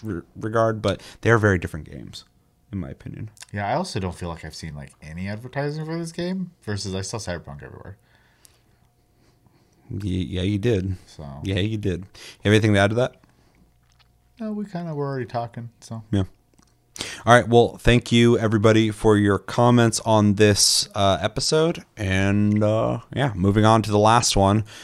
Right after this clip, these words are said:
Speaker 1: which is another episode I did on the same day. This is for Armored Core six leaks that came out, um, via a survey from From Software. So some pretty legit,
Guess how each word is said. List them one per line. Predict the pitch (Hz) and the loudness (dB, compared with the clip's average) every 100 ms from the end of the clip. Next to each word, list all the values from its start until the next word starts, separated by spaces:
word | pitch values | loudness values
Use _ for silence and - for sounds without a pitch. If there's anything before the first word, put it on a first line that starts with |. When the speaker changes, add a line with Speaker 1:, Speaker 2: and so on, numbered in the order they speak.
| - - | -12 -4
Speaker 1:
which | 92 | -2
is | 95 | 0
another | 98 101 101 | 2 4 6
episode | 95 - 98 | 4 2 2
I | 95 | 4
did | 98 98 95 | 4 4 4
on | 95 95 | 2 2
the | |
same | 92 101 98 95 | 2 2 4 2
day. | 92 92 95 | 4 4 2
This | 95 95 | 0 -4
is | 95 - | -4 -6
for | - 98 90 | 2 2 2
Armored | 95 98 95 | 0 0 -2
Core | - 104 95 | 0 0 2
six | - 110 - - | 0 -2 -4 -4
leaks | 107 113 - - - - - - | -2 -2 -2 -4 -4 -8 -20 -6
that | 95 | -6
came | - 101 95 | -2 2 4
out, | 92 92 87 - - - _ - | 4 2 0 -4 -8 -20 _ -8
um, | 90 90 85 85 80 - - | -6 -4 -4 -6 -8 -14 -14
via | 98 98 90 78 | -4 0 0 0
a | 85 82 78 73 73 | -2 -2 -4 -8 -4
survey | - 151 113 82 | 4 6 6 2
from | 95 90 | -2 -2
From | 101 95 | 0 2
Software. | 95 95 - 71 | 2 0 0 -6
So | - 87 | -4 -4
some | - 87 80 80 _ - | -4 -4 -6 -8 _ -8
pretty | - 151 123 | -2 0 2
legit, | 98 92 95 90 71 | 0 2 2 2 -2